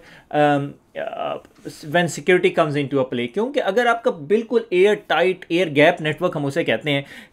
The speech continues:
कि केबल लगी हुई है point A to point B और उस पे ना कभी यूएसबी लग रही, ना कभी कुछ लग रही, उसमें भावें दो साल पुराने पैचिंग एनवायरनमेंट चल रहे हो तो कोई टेंशन की बात नहीं है,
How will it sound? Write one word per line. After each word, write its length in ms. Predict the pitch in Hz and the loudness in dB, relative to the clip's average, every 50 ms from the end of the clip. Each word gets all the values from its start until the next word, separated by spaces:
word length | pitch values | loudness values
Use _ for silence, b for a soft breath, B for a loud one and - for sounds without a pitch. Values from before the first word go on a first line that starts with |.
| - | -6
कि 80 | 165 147 | -6 -4
केबल 340 | - - 160 156 156 196 185 | 0 2 2 4 4 4 4
लगी 260 | 165 151 139 170 180 | 2 2 0 0 -2
हुई 160 | 170 165 160 | -2 0 2
है 220 | 160 165 165 - - 143 - - | 2 2 2 0 -4 -10 -4 -2
point 200 | 147 151 165 160 - 156 | 0 0 0 -2 -2 -4
A 120 | 156 - 165 | -2 -2 -4
to 80 | 160 - 151 | -4 -2 -2
point 240 | 147 156 156 139 | -2 -2 0 0
B 100 | 143 151 | 2 2
और 100 | 160 147 147 | 2 2 0
उस 200 | 147 - - - _ _ | -2 -4 -8 -16 _ _
पे 100 | - 160 | -2 -2
ना 240 | 143 147 151 160 165 | 0 2 2 0 0
कभी 220 | 160 160 147 143 | -2 -2 0 0
यूएसबी 380 | 139 123 135 147 156 156 165 170 | 0 2 2 2 2 2 2 2
लग 140 | 165 151 143 | 2 2 2
रही, 120 | 151 160 | 0 -2
ना 160 | 151 147 151 | -2 -2 0
कभी 200 | 156 190 175 160 | 0 0 -2 -4
कुछ 200 | 156 170 156 156 | -4 -4 -4 -2
लग 100 | 170 151 | -2 -2
रही, 80 | 139 151 | -2 -2
उसमें 320 | 165 170 170 170 196 185 | -4 -4 -4 -4 -6 -6
भावें 440 | - - 160 131 123 139 151 170 160 - - | -2 -2 -2 -2 -2 -4 -6 -8 -10 -12 -16
दो 380 | 127 117 117 113 110 143 156 160 | -16 -16 -12 -2 0 2 2 2
साल 200 | 160 190 175 160 | 2 2 2 2
पुराने 320 | 143 170 143 143 147 156 | 2 0 0 0 0 0
पैचिंग 340 | 143 139 123 120 - 135 139 | 0 0 -2 -2 -4 -6 -8
एनवायरनमेंट 440 | 135 127 123 117 113 123 131 127 127 | -6 -4 -4 -4 -4 -4 -6 -6 -4
चल 120 | 143 127 | -4 -4
रहे 140 | 120 143 151 | -2 0 -2
हो 60 | 156 | -2
तो 60 | 185 | -2
कोई 160 | 175 - 175 170 | -4 -4 -4 -2
टेंशन 360 | 175 143 139 135 - 151 143 | 0 -2 -2 -2 -4 -4 -2
की 80 | 143 | -2
बात 240 | 135 120 113 104 - 110 | 0 0 0 -2 -4 -8
नहीं 160 | 101 95 104 | -14 -16 -16
है, 100 | 107 | -18